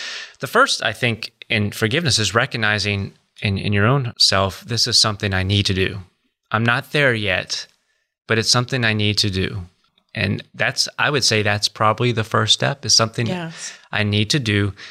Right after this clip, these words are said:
Speaker 1: because I'm, I, I don't want this anger anymore.
Speaker 2: It's good for me
Speaker 1: It's good for
Speaker 2: to do
Speaker 1: me.
Speaker 2: it. It really has
Speaker 1: Exactly.
Speaker 2: almost nothing to do. If you, if you can get to that place at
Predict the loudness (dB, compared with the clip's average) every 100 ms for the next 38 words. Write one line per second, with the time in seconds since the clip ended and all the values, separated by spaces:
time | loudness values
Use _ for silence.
0 | -20 _ -8 -4 2 2 2 0 -2 -2
1 | -4 _ -4 -4 -4 _ -6 -4 0 0
2 | 2 0 0 0 0 0 -2 -2 -2 -4
3 | -6 -4 -2 -2 -4 -4 0 0 2 0
4 | 2 0 2 2 2 2 0 -4 -4 2
5 | 2 0 0 0 2 2 2 -2 -8 _
6 | -4 -2 0 0 0 -2 -6 -2 0 2
7 | 2 0 0 -2 0 0 0 0 0 2
8 | 2 2 2 0 0 0 2 2 0 0
9 | 0 2 0 0 -2 0 2 2 2 0
10 | -4